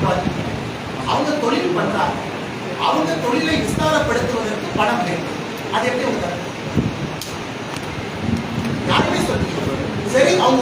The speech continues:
உயர்கல்வி பாதிக்கும்னா ஒண்ணு இல்லை, வாங்கிருங்க, கட்டிருங்க, உயர்கல்வி போறப்ப உயர்கல்வி போகும். இந்த கடன் வாங்குவதால் உயர்கல்விக்கு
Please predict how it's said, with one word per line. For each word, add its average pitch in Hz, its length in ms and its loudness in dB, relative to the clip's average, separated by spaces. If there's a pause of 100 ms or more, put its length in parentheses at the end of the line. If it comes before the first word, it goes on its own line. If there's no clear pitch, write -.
உயர்கல்வி - 440 2 (100)
பாதிக்கும்னா - 520 2 (140)
ஒண்ணு - 200 2
இல்லை, 135 140 0 (600)
வாங்கிருங்க, - 460 2 (480)
கட்டிருங்க, - 540 0 (340)
உயர்கல்வி 277 520 4
போறப்ப 254 360 2
உயர்கல்வி 254 380 4 (140)
போகும். - 220 0
இந்த - 180 -6
கடன் 330 380 4
வாங்குவதால் 302 600 4 (360)
உயர்கல்விக்கு 269 580 2